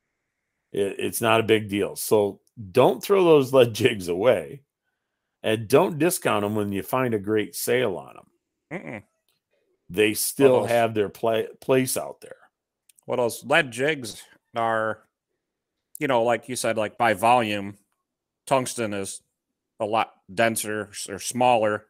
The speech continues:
Speaker 2: than a lead jig of equivalent size, right? They're gonna, one's gonna
Speaker 1: Yeah,
Speaker 2: fall
Speaker 1: so it's gonna
Speaker 2: really
Speaker 1: be
Speaker 2: quick.
Speaker 1: heavier going down.
Speaker 2: Mm-hmm. So
Speaker 1: And that's
Speaker 2: some of
Speaker 1: gonna
Speaker 2: the
Speaker 1: pay
Speaker 2: lead
Speaker 1: off in deep.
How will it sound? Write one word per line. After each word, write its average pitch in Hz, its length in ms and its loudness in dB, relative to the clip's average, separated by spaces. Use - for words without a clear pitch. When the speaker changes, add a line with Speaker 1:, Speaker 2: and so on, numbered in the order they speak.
Speaker 2:
than 101 260 -8
a 95 60 -8
lead 107 260 -2
jig 92 300 -8
of 113 200 0
equivalent 107 520 -4
size, 90 560 -2
right? 95 220 -6
They're 92 100 -10
gonna, 95 120 -8
one's 104 200 -4
gonna 101 140 0
Speaker 1:
Yeah, 165 160 8
Speaker 2:
fall 104 180 2
Speaker 1:
so 131 140 6
it's 123 160 0
gonna - 140 2
Speaker 2:
really 147 100 2
Speaker 1:
be 127 60 2
Speaker 2:
quick. 139 100 2
Speaker 1:
heavier 127 640 2
going 107 300 0
down. 92 260 -2
Speaker 2:
Mm-hmm. 107 200 -8
So 135 160 0
Speaker 1:
And 196 100 2
that's 247 120 0
Speaker 2:
some 180 100 2
of 202 80 4
Speaker 1:
gonna 127 100 6
Speaker 2:
the 165 80 6
Speaker 1:
pay - 40 10
Speaker 2:
lead 139 80 8
Speaker 1:
off 147 260 4
in 110 160 -4
deep. 120 420 -4